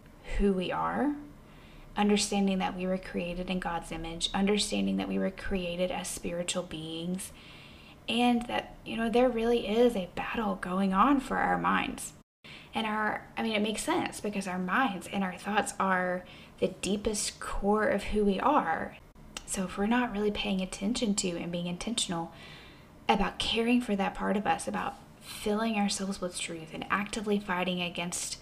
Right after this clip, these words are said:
these lies that are just so tempting to believe and getting caught up in these spirals of negative thoughts, it's really going to affect the rest of our lives. It's going to affect our relationships,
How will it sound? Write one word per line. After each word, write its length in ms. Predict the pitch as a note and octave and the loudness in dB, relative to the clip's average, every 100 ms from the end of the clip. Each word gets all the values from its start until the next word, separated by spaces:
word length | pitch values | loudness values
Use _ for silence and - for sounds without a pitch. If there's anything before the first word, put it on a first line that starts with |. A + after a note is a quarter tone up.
| - - - - | -14 -20 -8 0
these 180 | G3 | 0
lies 480 | F3+ E3 A#3+ F4 G#3 | 0 -2 4 4 4
that 120 | F#3 | 2
are 80 | F3+ | 0
just 220 | F3+ F3+ | -2 -2
so 160 | - G#3 | -2 -2
tempting 600 | - - F#3 G3+ A3+ G3+ G3+ | -4 -2 -2 0 2 2 0
to 160 | F#3 | -4
believe 580 | F3 D#3+ E3 G#3 G3 F3 | -6 -8 -4 -2 -2 -6
and 100 | F3 | -4
getting 220 | F3+ F3 - | -4 -4 -8
caught 380 | - - G#3 G#3+ | -8 -4 -2 2
up 220 | G3+ G3+ | 2 2
in 120 | F3+ | -2
these 200 | E3+ E3+ | -2 -4
spirals 760 | - - - G3 G3+ F3+ F3 - | -4 -4 -6 -4 -4 -4 -8 -8
of 200 | F3+ - - - - | -10 -12 -16 -18 -8
negative 440 | G#3+ A3 G#3 G3 F#3 | -2 0 2 0 -2
thoughts, 540 | - G3+ F#3 - - - - - - - - - - - - - _ - | 2 4 4 0 -10 -16 -20 -20 -20 -20 -20 -20 -20 -20 -20 -20 _ -6
it's 240 | G#3 - | -2 0
really 440 | G3+ A3+ A#3+ B3 | 2 4 6 6
going 360 | A#3+ G#3 G3+ G#3 | 4 4 4 4
to 180 | G3+ G#3 | 2 0
affect 880 | G3 - - F3 E3 - - - - - | -2 -4 -2 0 0 0 -2 -2 -10 -8
the 100 | G#3 | -2
rest 320 | G3 G3 G3+ G#3 | 0 0 0 -2
of 60 | |
our 140 | F#3+ F3+ | -2 0
lives. 420 | G3 G#3+ F#3+ - | 0 0 -4 -8
It's 120 | - | -8
going 220 | G3 F#3+ | -2 -2
to 160 | F#3+ G3+ | 0 -2
affect 380 | G3 G3 F#3+ - | -2 -4 -4 -4
our 120 | F#3+ | -4
relationships, 920 | F#3 F3+ F#3+ - F#3 - E3+ - - | -2 -2 -2 -2 -2 -4 -6 -8 -12